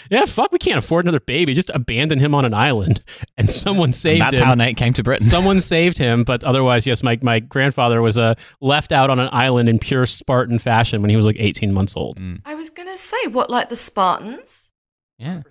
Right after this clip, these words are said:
Speaker 3: That's ama-
Speaker 2: Nate's family
Speaker 3: that's
Speaker 2: are true
Speaker 3: incredible.
Speaker 2: warriors.
Speaker 1: If the, if the Spartans did bootlegging and nascar racing, then yes, a hundred percent.
Speaker 3: <laughs>
Speaker 2: Which in the modern day, they absolutely would.
Speaker 1: Oh, yeah, well, they would
Speaker 3: Oh,
Speaker 1: fucking hate cops,
Speaker 3: hundred percent.
Speaker 2: Mm,
Speaker 1: and they would
Speaker 2: yeah.
Speaker 1: love doing crime, and they would probably find some way to have weird family sex, 'cause that's kind of the thing that they do, and that's also a white trash thing, so
Speaker 2: Yeah.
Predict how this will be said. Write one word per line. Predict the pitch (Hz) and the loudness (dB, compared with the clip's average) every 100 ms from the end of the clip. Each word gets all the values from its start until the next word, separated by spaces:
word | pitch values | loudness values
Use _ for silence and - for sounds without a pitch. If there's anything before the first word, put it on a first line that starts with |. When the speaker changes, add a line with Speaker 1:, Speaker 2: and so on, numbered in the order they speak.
| _ | _
Speaker 3:
That's | _ - | _ -18
ama- | 269 262 | -14 -6
Speaker 2:
Nate's | 123 160 - | -2 -2 0
family | 147 135 | 0 2
Speaker 3:
that's | 120 - | 0 0
Speaker 2:
are | |
true | 123 | 2
Speaker 3:
incredible. | 127 117 | 2 4
Speaker 2:
warriors. | 110 104 64 73 104 - | 2 2 0 -4 -6 -10
Speaker 1:
If | 165 - | -12 -4
the, | 185 208 | -2 0
if | 180 - | -2 -4
the | 165 | -6
Spartans | - 147 151 175 175 - | -4 0 2 2 0 -2
did | 123 147 107 | -4 -4 -2
bootlegging | 120 131 131 135 131 | 0 2 0 2 2
and | 107 104 | 4 4
nascar | 107 110 - 110 98 | 4 2 -2 0 2
racing, | 95 98 107 98 | 2 0 -2 -4
then | 98 101 | -2 0
yes, | 104 98 | 0 -2
a | 104 | -4
hundred | 113 98 | -2 -2
percent. | - - - - 320 320 | -4 -8 -8 -6 -6 -4
Speaker 3:
<laughs> | 269 - | -8 -8
Speaker 2:
Which | 214 214 | -6 -2
in | 214 233 | 0 0
the | |
modern | 240 220 170 | 2 2 2
day, | 151 139 | 2 2
they | 113 110 | 4 2
absolutely | 113 110 101 95 - | 2 0 0 0 0
would. | 82 80 | 0 2
Speaker 1:
Oh, | |
yeah, | 202 262 | 2 2
well, | 143 | 2
they | 156 | 2
would | - | 2
Speaker 3:
Oh, | 320 | 2
Speaker 1:
fucking | - 151 | 2 2
hate | 240 392 - | 2 0 -2
cops, | 143 131 120 175 | 0 2 2 -2
Speaker 3:
hundred | 147 143 139 | -6 -8 -12
percent. | |
Speaker 2:
Mm, | 117 107 92 | -8 -6 -2
Speaker 1:
and | 135 | 0
they | 139 | 0
would | 143 | 0
Speaker 2:
yeah. | 113 107 | -2 0
Speaker 1:
love | 135 147 | 0 2
doing | 143 139 127 | 2 2 0
crime, | - 107 104 127 | 0 2 4 2
and | 147 123 123 | 2 2 2
they | 123 | 2
would | 120 - | 0 -2
probably | 143 135 131 131 | -2 -2 0 0
find | 123 - 123 123 | 0 0 0 0
some | - 127 | 0 2
way | 123 120 | 2 2
to | 117 | 0
have | 110 | -2
weird | 113 117 110 | 2 2 0
family | 117 120 110 110 | -4 0 0 0
sex, | - 110 - | 0 -2 -2
'cause | 117 | -2
that's | 117 - | -4 -2
kind | - | -2
of | 117 | 0
the | 110 | -2
thing | - 110 | -2 0
that | 107 | 0
they | 107 104 | 2 0
do, | 110 113 | 2 2
and | |
that's | 110 - | 2 0
also | 113 - 107 | -2 0 0
a | 101 | 2
white | 95 | 0
trash | - 101 98 | -2 -4 -4
thing, | 107 117 | -2 -2
so | - 135 | 0 0
Speaker 2:
Yeah. | 131 - | 0 -2